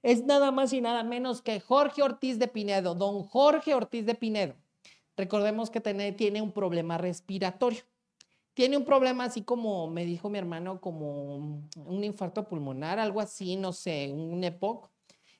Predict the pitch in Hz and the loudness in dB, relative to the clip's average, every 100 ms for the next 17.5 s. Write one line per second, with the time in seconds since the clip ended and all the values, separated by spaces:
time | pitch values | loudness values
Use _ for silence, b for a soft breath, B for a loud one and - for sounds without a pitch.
0 | - 196 208 220 214 196 196 196 180 190 | 0 4 6 4 0 -2 -4 -4 -4 -2
1 | 175 170 170 175 160 175 170 170 190 185 | -2 -6 -6 -6 -6 -4 -4 -4 -6 -8
2 | b b _ 202 214 175 220 208 220 220 | b b _ 0 2 2 0 2 -2 -4
3 | 233 208 196 185 190 185 180 165 170 151 | -4 -2 0 0 -2 -2 -2 -2 -6 -6
4 | 151 143 135 147 175 185 175 156 156 185 | -4 -2 -2 -2 -4 -4 -6 -4 -4 -2
5 | 190 175 190 226 220 214 208 208 214 214 | -2 -2 -2 -4 -4 0 2 4 2 0
6 | 202 - 175 175 170 165 196 190 185 180 | -4 -6 -2 -2 -2 -2 -4 -2 -2 0
7 | 190 202 202 175 170 233 214 170 202 220 | 2 2 2 2 2 2 2 0 0 -6
8 | _ _ 151 151 156 156 151 151 139 156 | _ _ 0 0 0 -4 -4 -6 -8 -8
9 | 156 156 165 214 180 180 _ _ _ _ | -6 -4 -4 -2 -4 -6 _ _ _ _
10 | _ 208 220 233 247 240 233 214 214 - | _ 4 6 6 2 2 2 2 -4 -4
11 | 190 185 185 180 160 208 196 214 220 202 | -2 -2 -2 -2 2 4 4 0 0 0
12 | 196 185 175 175 - 185 170 208 202 202 | 0 0 -2 -2 -4 -6 -2 -2 0 -2
13 | 196 196 196 190 175 151 170 156 160 170 | -4 -4 -4 -6 -8 -6 -4 0 0 0
14 | 190 175 180 170 165 156 180 170 175 170 | -6 -4 -4 -4 -6 -4 -4 -4 -6 -6
15 | 170 - 180 170 160 147 160 165 170 175 | -8 -4 -6 -4 -4 -4 -6 -6 -2 -2
16 | 180 185 190 165 - 160 165 170 170 165 | -2 -2 -4 -4 -10 -10 -8 -8 -6 -4
17 | 165 170 180 180 | -4 -4 -4 -6